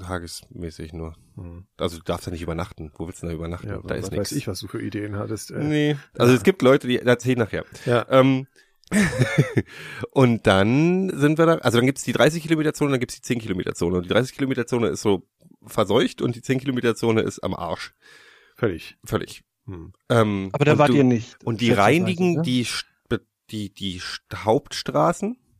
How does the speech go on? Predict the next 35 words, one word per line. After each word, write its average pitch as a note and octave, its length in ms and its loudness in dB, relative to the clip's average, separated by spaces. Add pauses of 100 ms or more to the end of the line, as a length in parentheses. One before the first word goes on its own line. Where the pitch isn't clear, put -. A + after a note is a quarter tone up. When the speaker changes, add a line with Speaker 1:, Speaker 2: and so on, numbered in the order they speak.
(120)
Speaker 1:
die G#2+ 140 -2
werden A2+ 500 0 (260)
einmal A#2 300 0
die G#2+ 120 -6
Woche A#2+ 180 -2
irgendwie A2 320 -4
abgespritzt. - 640 -6
Speaker 2:
Abgekerchert. G#2+ 720 -4
Speaker 1:
Ja, F#2 200 2
und E2+ 140 0
das A2 120 -6
Ding C#3+ 240 -2
war D3+ 120 4
so, C#3+ 180 2
dass B2 200 0
unser B2+ 240 0
Tag A#2 160 -10
sehr G#2 180 2
windig A#2+ 360 0
war. A#2 320 -2 (280)
Und G#2+ 140 -6
deswegen A2+ 280 -4
haben A#2 120 -4
wir A#2 100 0
auch A2 120 -2
alle A#2 180 2
so, A#2 160 0
die A2+ 120 -4
sagen A2+ 240 2
so, A2+ 120 0
ja, G#2+ 180 2
na, A#2+ 100 2
versuch A2+ 260 -6
mal C#3+ 80 2
nicht B2 200 -2